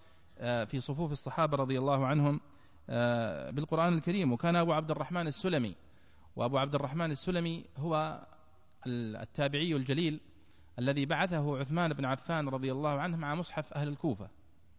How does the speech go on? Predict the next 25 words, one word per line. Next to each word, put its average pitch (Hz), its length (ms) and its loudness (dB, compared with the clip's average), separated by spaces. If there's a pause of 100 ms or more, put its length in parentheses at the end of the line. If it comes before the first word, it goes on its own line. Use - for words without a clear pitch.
(400)
وهو 117 140 0
من 135 120 0
القراء 143 340 0
الكبار 143 420 0
الذين 127 320 -2
درسوا 135 360 0
على 120 140 0
عثمان، 127 560 0
ودرسوا 120 400 -4
على 117 120 -2
علي 127 200 -2
بن 123 100 -2
أبي 120 200 -2
طالب، 147 320 0
ودرسوا 160 400 -2
على 175 280 0 (440)
أبي 151 300 2
بن 139 140 0
كعب. 156 260 -2 (1200)
وأبو 131 440 0
عبد 139 180 0
الرحمن 156 380 -2
السلمي 175 400 -2
توفي 160 400 -2
سنة 151 240 -2